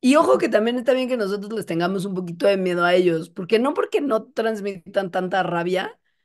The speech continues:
significa que son así prístinos y puros y libres de todas las enfermedades. Nel.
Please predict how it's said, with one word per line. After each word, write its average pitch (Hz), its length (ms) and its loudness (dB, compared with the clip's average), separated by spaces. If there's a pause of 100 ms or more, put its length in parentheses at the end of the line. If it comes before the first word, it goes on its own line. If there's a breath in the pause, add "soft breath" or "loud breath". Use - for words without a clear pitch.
(160)
significa 208 540 -4
que 220 60 -14
son 196 200 -4
así 196 240 -6
prístinos 190 540 -2
y 165 40 -4
puros 180 300 0
y 175 60 -2
libres 170 380 2
de 156 80 -8
todas 175 240 0
las 160 180 -2
enfermedades. 165 800 -2
Nel. 220 680 2